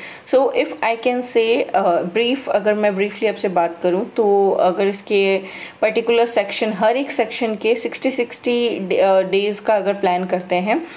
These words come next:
तो हम मान के चलते हैं कि exam से ट्वेंटी, ट्वेंटी फ़ाइव days पहले आपका course complete हो जाएगा, Okay। And, uh, for that you have to be prepared, आपको time तो देना ही होगा। इसके लिए आपको routine basis पे हमारे videos को फॉलो करना है,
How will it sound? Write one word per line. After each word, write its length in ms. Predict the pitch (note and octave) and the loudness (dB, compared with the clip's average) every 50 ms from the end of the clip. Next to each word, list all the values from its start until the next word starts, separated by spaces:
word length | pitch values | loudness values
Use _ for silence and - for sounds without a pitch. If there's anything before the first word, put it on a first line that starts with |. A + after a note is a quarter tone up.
| - - - - - | -18 -20 -10 -2 0
तो 60 | A#3+ | 0
हम 200 | B3+ C4 B3 A#3 | 2 2 0 2
मान 200 | A3 G#3+ A3 A#3+ | 2 0 0 0
के 120 | A#3+ C4+ | 0 0
चलते 300 | C4 C4 A3 F#3 F3+ - | 2 2 2 2 0 -2
हैं 100 | G#3+ A#3 | -4 -2
कि 80 | - B3 | 0 0
exam 420 | A3+ F3+ E3+ G3+ G3+ G3 G#3 A3 | -2 -2 -2 0 0 0 0 -2
से 160 | A3 - B3 B3 | -2 0 -2 -2
ट्वेंटी, 420 | A#3+ - - G#3 G3+ G3+ A3 A#3 | -2 -2 -4 -4 -2 -2 -2 -2
ट्वेंटी 260 | A#3 A#3 A3 G#3+ G3+ G#3+ | -2 0 -2 -2 -2 -2
फ़ाइव 280 | G3 A3 G#3+ A3 G#3+ | 0 0 0 0 0
days 200 | F#3 G3 G3+ G3 | 0 0 0 -2
पहले 340 | G3 - F#3+ F#3+ F3 F#3 G3+ | -2 -2 -2 0 0 2 2
आपका 280 | G3 F#3 F#3 F#3 G3 F#3+ | 2 0 0 0 -2 -2
course 320 | F#3+ F#3 F3 E3+ F3 E3+ | 0 2 2 2 2 0
complete 440 | - F#3 D#3+ D#3 - E3 F3 F#3 - - - - | -2 -4 -4 -2 0 0 0 0 -2 -8 -4 -2
हो 100 | G3 F3+ | 0 0
जाएगा, 440 | E3+ D3 C#3+ B2 - - - - - - - - - - - - - - | 0 0 -4 -6 -8 -8 -10 -10 -10 -10 -14 -18 -18 -18 -18 -20 -8 -6
Okay। 220 | G3 G3 C4+ B3 A3 - - - - - - G3 | -4 0 0 0 0 -2 -6 -12 -16 -8 -4 -2
And, 300 | G#3 G#3+ G3 G3 G3 G3+ | -2 -2 -2 0 0 2
uh, 420 | G3 G3 G3 G3 F#3+ - - F3 | 4 4 4 4 4 4 2 2
for 140 | - A#3 A#3+ A#3 A#3 | 2 0 2 2 4
that 320 | A3+ A3+ B3 E4 E4+ - - - - - - | 2 2 2 0 -4 -10 -16 -18 -20 -10 -2
you 140 | G#3 A3 B3+ | 0 0 0
have 320 | G#3 F#3+ G3+ G3 G#3+ G#3+ - | 2 2 0 0 0 -2 -4
to 80 | A#3 | 0
be 120 | G#3 A#3 A3+ | 0 0 0
prepared, 420 | - F3 E3 E3+ - E3+ E3+ - | 0 -2 -4 -2 -2 -2 -2 0
आपको 300 | - F#3 G3 - - A#3 | 0 -2 -2 0 0 -2
time 340 | A3+ A3+ G#3+ G3+ G#3 A#3 C4+ | 0 0 -2 -2 0 0 0
तो 160 | C4+ - C#4 | 0 0 0
देना 320 | C4 G3+ G#3 F#3 F#3 G3 G3+ G#3 | 0 2 0 2 2 2 0 2
ही 180 | F#3+ A#3 B3+ | 2 2 0
होगा। 340 | B3 - G3+ F3 - F3 E3 | 2 0 -2 0 0 0 0
इसके 360 | - - F#3+ - - - G#3+ | 0 -2 -4 -4 -2 -2 -2
लिए 140 | G#3 G#3 G#3 | 0 2 0
आपको 260 | G#3 G#3 G#3 - A3 G#3+ | 0 0 0 0 -2 0
routine 420 | F3 F#3+ F3 F#3+ A3 A#3+ B3+ B3 | 0 0 0 0 2 2 2 2
basis 320 | G#3 G#3+ G#3+ - G#3+ G#3 | 2 0 0 -2 -2 -4
पे 120 | - - G#3+ | -2 -2 -2
हमारे 340 | G#3+ G#3+ G3 G3+ F#3+ G3 F#3+ | -2 0 -2 0 0 2 2
videos 400 | F#3 F#3 E3 F3+ G3 G#3 G#3 - | 2 0 2 0 0 0 0 -4
को 80 | A3 | -6
फॉलो 340 | G3+ - F3 E3 E3 F3+ G3+ | -4 0 0 2 2 2 2
करना 280 | G3+ A#3 A3 A3 A3 A3 | 2 0 0 2 0 -2
है, 220 | A3+ A#3+ C4 D4+ | -2 -2 -4 -4